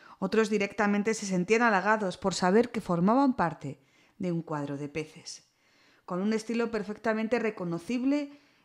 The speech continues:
en la plaza de San Vicente o en la calle Trinidad, los cuadros de Peces esperaban como los toldos del Corpus. Son sus siete piezas más conocidas y reconocidas,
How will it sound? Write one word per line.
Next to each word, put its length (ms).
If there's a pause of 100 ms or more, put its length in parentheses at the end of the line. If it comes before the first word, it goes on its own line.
en 100
la 160
plaza 240
de 120
San 220
Vicente 560
o 120
en 60
la 100
calle 260
Trinidad, 500 (400)
los 180
cuadros 360
de 100
Peces 380
esperaban 600
como 220
los 220
toldos 360
del 120
Corpus. 560 (560)
Son 220
sus 180
siete 260
piezas 380
más 220
conocidas 720
y 100
reconocidas, 800